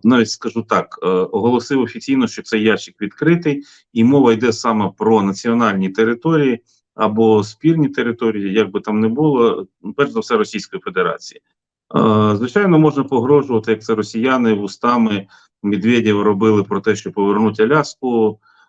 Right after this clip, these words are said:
е, назад і так далі, тому подібне, але тут треба схаменутися самим росіянам і зараз бачити, спостерігати, я думаю, вони цього не вбачають поки що,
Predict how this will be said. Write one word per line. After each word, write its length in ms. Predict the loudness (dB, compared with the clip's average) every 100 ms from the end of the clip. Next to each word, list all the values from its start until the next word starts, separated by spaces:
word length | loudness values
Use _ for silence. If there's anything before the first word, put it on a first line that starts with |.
| -10
е, 40 | -4 0 2 4 4 6
назад 400 | 4 2 -2 -4
і 20 | -6
так 160 | -6
далі, 240 | -4 -4 -2
тому 140 | -4
подібне, 460 | -4 -2 0 2 0
але 220 | 0 0
тут 160 | 0 -4
треба 280 | -4 -2 -4
схаменутися 640 | -4 -2 -2 -2 -6 -8
самим 320 | -4 -2 0 -2
росіянам 600 | -6 -6 -2 -2 -2 -4
і 60 | -6
зараз 300 | -2 -2 0
бачити, 520 | -2 -4 -8 -8 -8 _ _ _ _ _ -4
спостерігати, 680 | -4 -2 0 0 0 -2
я 60 | -4
думаю, 280 | 0 0 2
вони 180 | 0 -2
цього 280 | -4 -4
не 160 | -2 -2
вбачають 560 | -2 -4 -2 -2 -2 -6
поки 240 | -10 -8
що, 240 | -8 -4